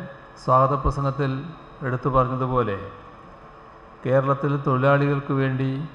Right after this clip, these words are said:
ആദ്യമായി രൂപം കൊണ്ട ക്ഷേമ പദ്ധതിയാണിത്. ആ കാഴ്ചപ്പാടോടെയുള്ള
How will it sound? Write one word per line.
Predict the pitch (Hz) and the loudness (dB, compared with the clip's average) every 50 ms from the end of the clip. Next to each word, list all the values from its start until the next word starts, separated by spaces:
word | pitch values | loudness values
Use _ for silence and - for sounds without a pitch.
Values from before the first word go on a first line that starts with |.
| - - - - - - - - - - - - - - - - - - - - - - - 131 127 | -16 -20 -20 -20 -20 -20 -20 -20 -20 -20 -20 -20 -20 -20 -20 -20 -20 -20 -20 -20 -20 -10 -2 2 2
ആദ്യമായി | 131 139 135 147 147 143 143 143 143 143 139 127 | 2 2 2 2 2 4 4 4 4 2 2 2
രൂപം | 127 131 131 135 135 139 135 | 0 2 2 2 2 2 2
കൊണ്ട | 131 127 127 127 127 123 127 135 - - - - - | 2 2 4 2 2 2 0 -4 -10 -14 -18 -12 -4
ക്ഷേമ | - 143 135 135 135 127 | 0 2 2 2 2 2
പദ്ധതിയാണിത്. | 120 113 - 117 107 110 104 104 101 98 95 - - - - - - - - - - - - - - - - - - - - - - - - - - - - - - - - - - - - 135 | 0 -2 -2 -4 -4 -2 -4 -4 -6 -8 -10 -14 -16 -18 -20 -20 -20 -20 -20 -20 -20 -20 -20 -20 -20 -20 -20 -20 -20 -20 -20 -20 -20 -20 -20 -20 -20 -20 -20 -20 -20 -20 -20 -20 -18 -8 -2 -2
ആ | 131 135 127 | 0 2 4
കാഴ്ചപ്പാടോടെയുള്ള | 131 127 131 - - 143 135 139 135 131 131 131 131 131 131 131 131 123 127 | 4 2 2 2 -2 -2 2 4 4 4 6 4 2 2 0 0 0 0 2